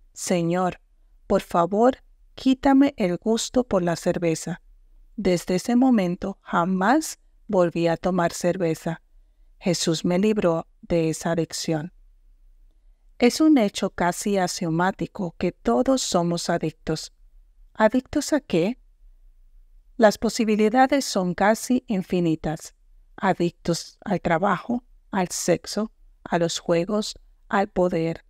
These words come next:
al café, a los teléfonos celulares, a la televisión, a las compras, a que los demás nos acepten, al ejercicio. Todos lidiamos con adicciones cotidianas. Negarlo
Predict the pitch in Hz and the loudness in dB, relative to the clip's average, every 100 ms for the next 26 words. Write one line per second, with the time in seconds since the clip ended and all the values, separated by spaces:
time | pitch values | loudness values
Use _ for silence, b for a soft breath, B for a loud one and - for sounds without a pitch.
0 | _ _ _ - 202 202 - 214 - 175 | _ _ _ 0 0 2 0 -2 -2 -4
1 | 175 _ - _ _ _ - 220 214 - | -4 _ -20 _ _ _ 2 2 2 0
2 | 202 208 294 277 - 220 214 196 196 190 | 0 0 2 0 0 0 0 0 -2 -2
3 | 196 - _ - _ _ 214 190 - 185 | -6 -8 _ -20 _ _ 2 2 2 0
4 | 185 196 - 175 165 196 - - _ _ | 0 -4 -4 -4 -4 -8 -12 -20 _ _
5 | - 214 185 160 - 180 170 - 190 - | -2 0 0 -2 -4 -2 -2 0 -2 -4
6 | - - _ _ _ 220 226 214 202 - | -10 -20 _ _ _ 0 2 2 2 0
7 | 185 185 208 - 240 226 233 - 185 170 | 0 0 0 -2 -6 -4 -4 -4 -4 -6
8 | - 175 214 - _ _ - 220 226 220 | -4 -2 -2 -6 _ _ 0 2 2 0
9 | - - 160 - 196 208 - - - - | -4 -4 -6 -2 -4 -4 -8 -20 -20 -20
10 | - _ - _ _ 277 277 285 294 - | -20 _ -20 _ _ 6 6 6 0 2
11 | 262 226 190 180 175 - 180 170 170 - | 0 2 0 0 -2 -2 -2 -2 -4 -8
12 | - 220 220 240 233 - 185 - 185 170 | -4 0 2 2 -2 -2 -2 0 0 0
13 | 165 175 165 - _ - _ _ 208 180 | 0 -2 -8 -14 _ -20 _ _ -2 0
14 | 160 180 202 247 254 | 2 4 4 4 0